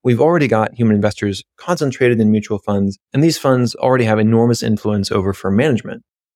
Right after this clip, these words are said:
I think the missing ingredient is making mutual funds more accountable to their human investors.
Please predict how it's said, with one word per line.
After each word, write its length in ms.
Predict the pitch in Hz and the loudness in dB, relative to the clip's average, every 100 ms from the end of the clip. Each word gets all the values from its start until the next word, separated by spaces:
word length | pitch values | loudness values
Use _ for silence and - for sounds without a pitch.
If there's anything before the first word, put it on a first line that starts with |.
| _ _ - | _ _ -4
I 40 | |
think 160 | 226 208 | 0 2
the 60 | |
missing 240 | 147 151 131 | 2 2 2
ingredient 580 | 107 127 202 101 98 - | 2 0 0 -2 -4 -6
is 320 | 117 107 104 | -6 -4 -4
making 460 | 110 127 131 120 117 | -2 0 2 0 0
mutual 240 | 117 113 | 0 0
funds 260 | 101 101 101 | 0 -2 -2
more 140 | 104 | -4
accountable 580 | 98 - 180 107 110 - | -6 -4 -2 0 -2 -4
to 100 | - | -6
their 140 | 104 98 | -4 -2
human 220 | 113 104 | 0 0
investors. 580 | 95 95 - - 117 | 2 -2 -4 -12 -14